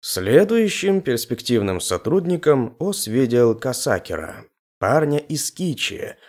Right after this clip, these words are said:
обитающих на самом юге Мексики, гранича с майя. Он обитал в горах и разбирался в охоте, являясь нормальным, по его словам, лучником.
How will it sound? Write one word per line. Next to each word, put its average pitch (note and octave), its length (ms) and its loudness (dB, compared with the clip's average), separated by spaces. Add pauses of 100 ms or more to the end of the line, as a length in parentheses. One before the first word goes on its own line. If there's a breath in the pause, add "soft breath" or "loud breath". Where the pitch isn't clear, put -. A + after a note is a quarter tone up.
обитающих F2+ 840 -4
на F2+ 140 -2
самом D#3 480 -2
юге A2 640 0
Мексики, - 960 -6 (100)
гранича A#2 520 -4
с - 120 -6
майя. F#2 600 -6 (640 loud breath)
Он G#3+ 200 2
обитал C#3+ 420 2
в G#2 60 -4
горах G#2 500 2
и B2 40 0
разбирался F#2+ 720 0
в C#3 60 -2
охоте, D3+ 720 0 (200 loud breath)
являясь E2+ 600 0
нормальным, F#2 800 0
по D#3 100 -2
его B2 260 4
словам, F#2+ 680 0 (120)
лучником. F2+ 920 -6